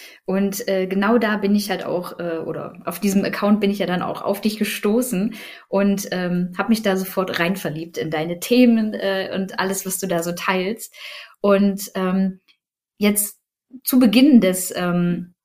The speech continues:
Interviews würde ich ganz gerne mit dir einfach mal so ein, so einen Nenner machen, sag ich mal. Und vielleicht erklärst du einfach nochmal, was Selbstliebe überhaupt ist, ähm,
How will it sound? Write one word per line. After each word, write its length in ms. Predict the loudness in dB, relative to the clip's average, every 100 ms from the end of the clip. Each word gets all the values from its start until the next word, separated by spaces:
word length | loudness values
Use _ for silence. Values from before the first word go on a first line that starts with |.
| _ _ _ -16 0
Interviews 480 | 4 4 2 0 0
würde 140 | -2
ich 100 | -2
ganz 240 | -2 -2
gerne 200 | 0 4
mit 160 | 4 4
dir 140 | -2
einfach 220 | -2 -6 -6
mal 160 | -4
so 120 | -4
ein, 240 | -4 -6 -10
so 100 | -6
einen 340 | 0 6 6 6
Nenner 420 | 4 2 0 -4
machen, 340 | -6 -4 -2
sag 180 | -2 -4
ich 160 | -4 -2
mal. 300 | -2 -2 -4 -12 -18 -2
Und 340 | 2 4 4
vielleicht 380 | 2 0 0 0
erklärst 420 | -2 -2 0 0
du 40 | -2
einfach 280 | -2 0 2
nochmal, 500 | 2 2 0 0 0
was 360 | 0 -2 -6
Selbstliebe 720 | -4 -2 0 -2 -4 -2 -2
überhaupt 460 | -2 -6 -6 -8 -6
ist, 440 | -2 -2 -2 -6 -6
ähm, 600 | -2 0 2 4 2 0